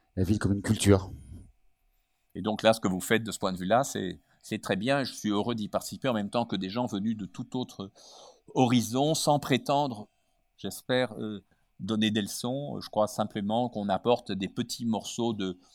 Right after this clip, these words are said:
Speaker 2: d'imaginaire, de goût de la ville, parce qu'on est des enfants de la ville et que c'est, c'est de la ville européenne et que c'est avec tout ça qu'on a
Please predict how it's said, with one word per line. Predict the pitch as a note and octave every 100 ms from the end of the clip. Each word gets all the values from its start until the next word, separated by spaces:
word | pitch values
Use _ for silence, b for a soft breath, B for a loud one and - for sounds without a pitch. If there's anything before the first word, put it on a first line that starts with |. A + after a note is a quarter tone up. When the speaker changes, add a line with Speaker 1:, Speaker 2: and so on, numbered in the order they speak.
| b b b b _
Speaker 2:
d'imaginaire, | G#2 G#2+ A#2 A2+ A2+ G#2+ A2+ B2+
de | A2
goût | A2 B2 D3+
de | A#2+
la | F#2
ville, | G2+ G#2 A#2+
parce | G2 -
qu'on | G2
est | G#2
des | F#2 G2
enfants | F#2+ - A2
de | G2
la | F2+
ville | F2 G#2 A#2 G2
et |
que | - F2
c'est, | - F2+ D#2+
c'est | - F2 E2+
de | F2+ F2+ F#2+
la | G2
ville | G2+ G#2+
européenne | G2 G2+ G#2 F#2+ A2 A#2 F#2+
et |
que | F2+
c'est | - F#2
avec | F#2 F#2+
tout | - G2
ça | - G#2+ A#2
qu'on | - F#2+
a | F2+ E2+